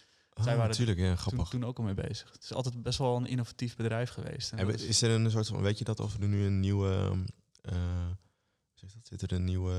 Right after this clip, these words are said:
Speaker 1: ehm, hoe heet dat ding ook nou, die laatste van Nintendo?
Speaker 2: Switch?
Speaker 1: Die jij hebt, ja,
Speaker 2: Ja.
Speaker 1: de Switch. Zit
Speaker 2: Ja,
Speaker 1: er
Speaker 2: ja.
Speaker 1: een nieuwe aan te komen of een nieuw
Speaker 2: Nee, volgens mij is Switch is net, eh, net pas een paar jaar,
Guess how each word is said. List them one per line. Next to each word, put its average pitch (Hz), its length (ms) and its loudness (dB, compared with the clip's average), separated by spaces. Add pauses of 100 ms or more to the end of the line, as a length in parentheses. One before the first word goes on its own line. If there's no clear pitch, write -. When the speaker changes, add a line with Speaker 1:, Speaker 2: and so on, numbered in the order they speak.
(120)
Speaker 1:
ehm, 90 320 -2 (800)
hoe - 120 -12
heet 110 80 -2
dat 98 120 -2
ding 90 160 0
ook 85 80 -2
nou, 85 140 -2
die 87 100 -2
laatste 90 340 -2
van 87 120 -4
Nintendo? 87 420 -8
Speaker 2:
Switch? - 380 -10
Speaker 1:
Die 95 120 -12
jij 92 180 0
hebt, 95 200 -4
ja, 110 100 -2
Speaker 2:
Ja. 113 60 0
Speaker 1:
de 170 60 -4
Switch. 110 260 -2
Zit - 140 -4
Speaker 2:
Ja, 135 60 -4
Speaker 1:
er 151 60 0
Speaker 2:
ja. 101 60 4
Speaker 1:
een 98 60 4
nieuwe 110 200 4
aan 113 120 2
te 110 80 -4
komen 117 360 -2
of 101 100 -4
een 101 140 2
nieuw 101 280 0 (440)
Speaker 2:
Nee, 123 240 2
volgens 127 200 0
mij 135 140 2
is 127 100 6
Switch 139 260 0
is - 180 -4
net, 123 260 -4
eh, 110 240 -2
net 110 200 -8
pas - 160 -6
een 120 100 -8
paar 113 220 0
jaar, 117 340 -2